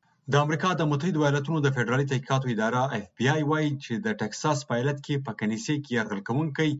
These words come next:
برتانوي تبع ملک فیصل اکرم و او څلور څلوېښت کاله عمر یې درلود. د یکشنبې په ورځ اف بی آی ویلي وو چې یرغمل لمنکی وژل شوی دی. د اف بی آی د ډلاس څانګې د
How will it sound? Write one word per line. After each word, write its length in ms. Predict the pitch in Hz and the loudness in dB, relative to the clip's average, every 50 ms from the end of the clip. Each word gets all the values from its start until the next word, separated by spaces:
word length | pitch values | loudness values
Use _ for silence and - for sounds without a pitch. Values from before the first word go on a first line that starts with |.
| - _ _ _ _ - | -6 _ _ _ _ -4
برتانوي 460 | 101 107 107 - 113 107 120 135 151 147 156 | -4 -4 -2 0 0 2 2 2 0 2 0
تبع 200 | 156 156 170 156 135 135 - _ _ _ - - 110 104 | 2 2 2 2 0 -2 -10 _ _ _ -8 -2 0 0
ملک 220 | 104 110 117 117 - - | 2 0 0 -2 -4 -2
فیصل 300 | 110 101 95 - - 107 98 | -2 -2 -2 0 0 0 0
اکرم 340 | 92 - - 147 180 202 202 | 0 -2 0 2 4 4 4
و 80 | 196 151 135 - - _ _ _ _ _ - 104 | 4 2 -2 -8 -14 _ _ _ _ _ -4 -2
او 100 | 98 98 98 95 - - | 0 0 0 -2 -4 -2
څلور 220 | 127 135 170 160 135 - | 0 2 2 2 0 -2
څلوېښت 340 | 120 104 98 107 101 - - | -2 -2 -2 -2 -2 -4 -4
کاله 180 | - 117 107 98 101 | -2 -2 0 0 0
عمر 140 | 104 101 98 | 0 0 -2
یې 100 | 90 85 | -2 -2
درلود. 300 | 98 98 95 107 107 104 - - _ _ _ _ - | -4 -2 -2 -2 -2 -2 -4 -10 _ _ _ _ 0
د 20 | 113 147 160 | 0 0 2
یکشنبې 340 | 135 - 156 147 147 156 147 | 2 0 -2 0 0 0 0
په 60 | 139 151 | 0 0
ورځ 120 | 147 127 127 | 0 2 0
اف 80 | 117 117 - - | 0 0 0 2
بی 80 | 123 147 | 2 2
آی 60 | 156 147 | 4 4
ویلي 240 | 151 151 151 156 156 | 2 2 2 2 2
وو 100 | 156 143 139 - _ - | 0 0 -2 -6 _ -10
چې 80 | - 110 107 | -2 0 0
یرغمل 300 | 107 104 87 101 110 107 107 | 0 0 0 0 0 2 2
لمنکی 340 | 117 135 160 160 135 - 165 | 2 2 0 0 0 0 0
وژل 260 | 131 110 101 104 98 - - | 0 0 0 -2 -2 -2 -2
شوی 180 | - - 78 78 - | -4 -4 -4 -10 -14
دی. 80 | 104 - _ _ _ _ _ _ _ - | -16 -20 _ _ _ _ _ _ _ -2
د 40 | 107 107 | -2 -2
اف 80 | 107 101 - | -2 -2 0
بی 60 | 113 131 | 0 2
آی 60 | 131 131 | 2 2
د 40 | 123 107 104 | 2 0 2
ډلاس 240 | 104 123 135 135 135 - | 2 2 2 2 0 0
څانګې 260 | - 135 135 139 135 | 0 2 2 4 2
د 40 | 127 | 2